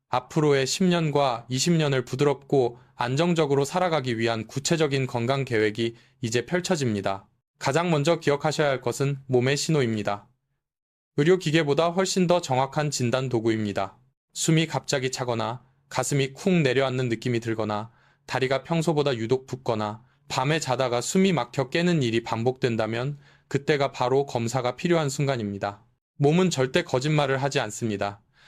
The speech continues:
증상이 분명할 때 검사는 생명을 구합니다. 하지만 아무 증상도 없을 때 검사는 세월의 흔적을 병으로 오해하게 만들 뿐입니다.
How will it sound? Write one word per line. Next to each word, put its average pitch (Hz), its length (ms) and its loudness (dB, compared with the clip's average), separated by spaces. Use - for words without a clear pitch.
증상이 160 440 0
분명할 131 500 0
때 131 140 2
검사는 127 580 -2
생명을 180 500 2
구합니다. 104 580 -4
하지만 170 380 0
아무 139 260 0
증상도 131 480 0
없을 117 380 -2
때 131 220 0
검사는 143 500 -2
세월의 180 400 2
흔적을 127 540 2
병으로 135 480 2
오해하게 143 460 4
만들 110 340 -2
뿐입니다. 98 580 -4